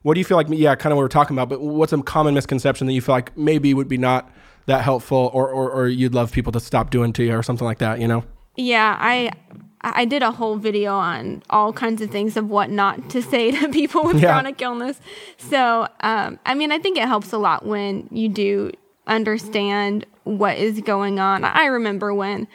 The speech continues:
Speaker 2: someone told me they had fibromyalgia and I was like, "I don't know what that is or really what that means." I didn't know the right questions to ask or the right things to say. So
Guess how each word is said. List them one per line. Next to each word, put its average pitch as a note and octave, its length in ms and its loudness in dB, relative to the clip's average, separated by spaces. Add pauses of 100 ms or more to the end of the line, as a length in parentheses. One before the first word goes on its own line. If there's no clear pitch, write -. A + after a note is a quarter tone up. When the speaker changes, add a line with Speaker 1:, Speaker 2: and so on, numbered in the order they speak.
(240)
Speaker 2:
someone A#3 340 0
told A3+ 160 0
me G3+ 100 0
they G3 120 -2
had G#3 180 0
fibromyalgia G3 720 0
and D3+ 160 -4
I - 60 -2
was G#3 80 -6
like, - 160 -8
"I - 60 -4
don't G3+ 140 -2
know A3+ 120 0
what C4 60 -2
that E4 140 0
is D4 220 0
or A3+ 60 -6
really F#3+ 180 -4
what G3+ 160 -4
that G#3 120 0
means." G#3 280 0
I G3 80 2
didn't G3 160 0
know G3 140 -2
the G3 100 -4
right G3 220 -2
questions G3 440 -4
to - 100 -6
ask - 340 -2
or G#3 60 -2
the G3 60 -6
right - 220 -6
things F#3+ 260 -6
to A3 80 -8
say. G#3 260 -4
So F#3+ 280 -6